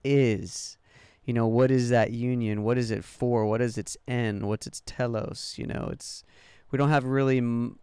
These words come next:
we've lost that Aristotelian, like, you know, final cause and end of what a, you know, a, a person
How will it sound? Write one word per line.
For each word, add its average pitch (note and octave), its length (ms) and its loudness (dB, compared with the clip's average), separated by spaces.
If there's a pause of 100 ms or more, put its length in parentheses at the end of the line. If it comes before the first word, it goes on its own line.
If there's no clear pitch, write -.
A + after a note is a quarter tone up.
we've A#2+ 320 -2
lost B2 420 2
that A2 240 0
Aristotelian, A#2 880 -2
like, G2+ 320 -4 (480)
you A2+ 100 -2
know, G2+ 120 0
final A2+ 380 0
cause A2+ 380 2
and G#2+ 200 -6
end B2 340 2
of G#2 160 -4
what G#2+ 340 0
a, G2+ 460 -2 (480)
you G#3+ 100 -4
know, C3+ 340 0 (280)
a, A#2+ 120 -4 (120)
a A#2 140 -2
person A#2 720 -4